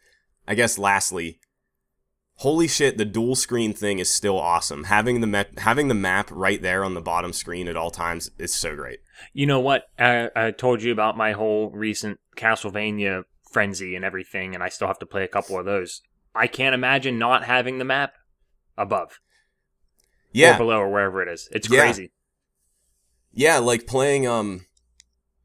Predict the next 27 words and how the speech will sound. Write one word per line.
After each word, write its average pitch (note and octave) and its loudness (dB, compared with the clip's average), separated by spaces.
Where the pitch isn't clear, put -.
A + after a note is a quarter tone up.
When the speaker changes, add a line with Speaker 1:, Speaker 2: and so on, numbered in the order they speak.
Speaker 1:
I D3+ 4
mean, F3+ 2
at F3+ 2
least B3+ 0
Axiom D#3 0
Verge B2+ 0
had A#2+ 0
it A#2 -2
up A#2 0
in A#2 -4
the G2+ -4
corner A2+ -4
all D#2+ -6
the D#2+ -8
time, D#2+ -8
didn't F#2 -4
it? G#2+ -4
Like, F#2+ -2
uh, F#2+ 0
like G2 -4
the F2 -6
older F#2+ -2
Metroid G#2 -4
games. G#2+ -6
Speaker 2:
I B2 0
think A#2+ -4
so, G2 -8